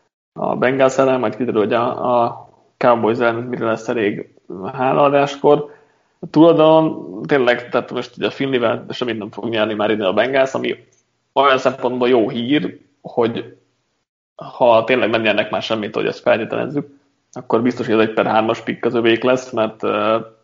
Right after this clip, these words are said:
már nem előzheti be őket senki, ö, ilyen szempontból. Ami ugye vagy egy, ö,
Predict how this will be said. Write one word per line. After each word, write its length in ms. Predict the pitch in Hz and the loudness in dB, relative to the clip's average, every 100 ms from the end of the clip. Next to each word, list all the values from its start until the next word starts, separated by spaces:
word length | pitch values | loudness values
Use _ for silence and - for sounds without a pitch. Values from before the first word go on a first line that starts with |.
| _ _ _ - | _ _ _ -16
már 520 | 82 117 117 - - _ - | -6 0 0 0 -14 _ -18
nem 200 | - 120 | -10 -4
előzheti 320 | 117 110 127 | -2 -2 -2
be 100 | 120 | 2
őket 240 | 113 123 107 | 2 2 -2
senki, 580 | 113 107 127 113 - - | -4 -4 -2 -4 -4 -8
ö, 200 | 52 50 | -8 -4
ilyen 220 | 58 92 | -4 -2
szempontból. 680 | - - 143 170 175 - - _ _ _ _ _ | -4 0 2 4 2 -2 -16 _ _ _ _ _
Ami 160 | 120 127 | 2 4
ugye 160 | 135 | 4
vagy 180 | 131 117 | 4 4
egy, 240 | 110 117 | 2 2
ö, 220 | 113 110 | 4 4